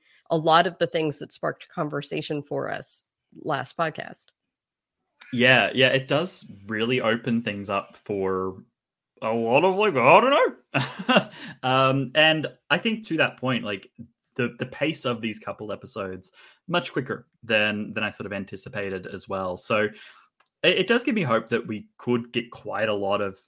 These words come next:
Speaker 2: character arc and growth in, uh, in these ten episodes. Uh, but yeah, it's, it's, it's quite intense that we get, uh, Jimmy t-, so taken out by, uh, by Grace's husband, but Sean jumps in and intervenes.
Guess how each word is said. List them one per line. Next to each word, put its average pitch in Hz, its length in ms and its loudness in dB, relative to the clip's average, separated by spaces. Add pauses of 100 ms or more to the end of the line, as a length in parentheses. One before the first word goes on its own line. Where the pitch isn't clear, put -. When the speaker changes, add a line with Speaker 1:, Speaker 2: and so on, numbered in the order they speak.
(120)
Speaker 2:
character 101 640 -4
arc 104 300 0
and 101 180 -8
growth 95 460 -6
in, 95 460 -6 (240)
uh, - 60 -8
in 202 220 -4
these 101 160 -6
ten 98 200 -10
episodes. 92 680 -8 (480)
Uh, 110 480 2 (640)
but 113 140 -4
yeah, 135 220 0
it's, 135 260 0
it's, - 240 -8 (540)
it's 135 160 -4
quite 190 100 0
intense 226 220 4
that 147 80 2
we 131 80 4
get, 131 260 4
uh, 120 560 6 (760)
Jimmy 160 300 -2
t-, - 300 -6
so 110 100 -4
taken 165 300 0
out 147 240 4
by, 117 480 4
uh, 110 220 -2
by 104 180 -2
Grace's 107 340 -8
husband, 143 480 0
but 120 160 0
Sean 131 340 2
jumps 120 300 0
in 110 120 -2
and 107 120 -8
intervenes. 113 720 2